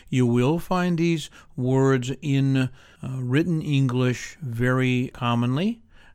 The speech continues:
but definitely less commonly in spoken English. Our company's profits have increased one hundred and fifty percent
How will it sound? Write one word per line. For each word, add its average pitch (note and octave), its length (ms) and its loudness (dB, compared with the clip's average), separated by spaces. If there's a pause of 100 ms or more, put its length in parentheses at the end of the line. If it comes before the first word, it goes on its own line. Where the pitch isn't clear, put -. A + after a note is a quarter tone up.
(100)
but A#2 540 -2
definitely C3+ 760 0
less B2 340 -2
commonly A#2 600 0
in A2+ 260 -2
spoken A2+ 400 -8
English. A2+ 480 -6 (520)
Our D3+ 400 2
company's A#3 640 -2
profits D3+ 720 0
have C3+ 280 -2
increased D#3+ 760 -2
one D3+ 220 0
hundred D#3 500 -2 (320)
and A#2 240 -2
fifty - 500 -6
percent C3+ 560 -2